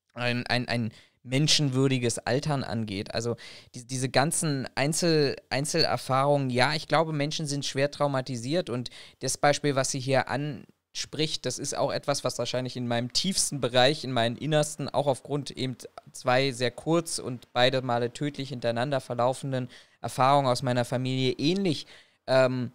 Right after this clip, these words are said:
tief als Angst und als Skepsis in, in, in, in meiner, in, in meiner eigenen Persönlichkeit verankert ist. Ähm, aber gleichzeitig, ja, also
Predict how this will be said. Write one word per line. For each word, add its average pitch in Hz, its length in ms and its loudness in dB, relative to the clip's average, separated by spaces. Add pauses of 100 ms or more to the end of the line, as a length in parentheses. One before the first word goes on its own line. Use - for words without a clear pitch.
(240)
tief - 400 -2 (300)
als 131 340 -2
Angst 165 480 0
und 123 240 -6
als - 260 0
Skepsis - 540 0
in, 127 240 -4
in, 113 600 -6
in, 80 220 -12
in 107 560 -20
meiner, 123 460 2
in, 113 220 -6
in 117 180 -12
meiner 117 280 2 (120)
eigenen 139 320 2
Persönlichkeit 131 680 -2
verankert 135 480 -2
ist. - 240 -8 (460)
Ähm, 120 340 0 (840)
aber 131 160 4
gleichzeitig, 151 1000 2 (340)
ja, 135 300 2
also 127 420 -2